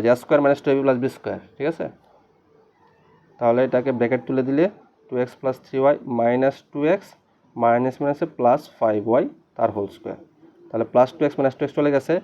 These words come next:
থ্রি ওয়াই আর ফাইভ ওয়াই হচ্ছে এইট ওয়াই তার হোল স্কয়ার, তার মানে হচ্ছে সিক্সটি ফোর ওয়াই স্কয়ার, ঠিক আছে? আচ্ছা, তাহলে এখন বলছে বারো নম্বরটা বলছে নাইন পয়েন্ট এইট মিটার ব্যাসের বৃত্তাকার বাগানের ক্ষেত্রফল ও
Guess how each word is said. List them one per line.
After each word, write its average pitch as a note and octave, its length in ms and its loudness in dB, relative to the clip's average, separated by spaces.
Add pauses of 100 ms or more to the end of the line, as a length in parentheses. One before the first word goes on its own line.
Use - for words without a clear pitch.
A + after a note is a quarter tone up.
(380)
থ্রি C3+ 160 -4
ওয়াই C#3+ 220 6
আর C#3+ 140 2
ফাইভ C3+ 220 2
ওয়াই D3 160 2
হচ্ছে D3 200 -4 (560)
এইট B2+ 300 -4
ওয়াই D#3 180 6 (640)
তার A#2+ 160 4
হোল G#2+ 160 -2 (100)
স্কয়ার, E3 240 0 (800)
তার A#2 120 -6
মানে A#2+ 120 2
হচ্ছে D3 160 -2
সিক্সটি - 440 -6
ফোর D#3+ 160 4 (540)
ওয়াই A2+ 200 2
স্কয়ার, - 340 -18 (460)
ঠিক C#3 180 -8
আছে? F#3+ 120 -8 (1300)
আচ্ছা, - 200 -20 (460)
তাহলে - 240 -4
এখন F3 120 4 (100)
বলছে F3 220 2 (720)
বারো C3+ 140 6
নম্বরটা D#3+ 300 2
বলছে D#3+ 280 -2 (180)
নাইন C#3 240 4 (120)
পয়েন্ট G3 300 4
এইট D#3 300 0
মিটার E3 260 4
ব্যাসের C#3+ 380 0
বৃত্তাকার D3+ 480 0
বাগানের C#3+ 420 4
ক্ষেত্রফল C#3+ 500 -2
ও A#2+ 40 0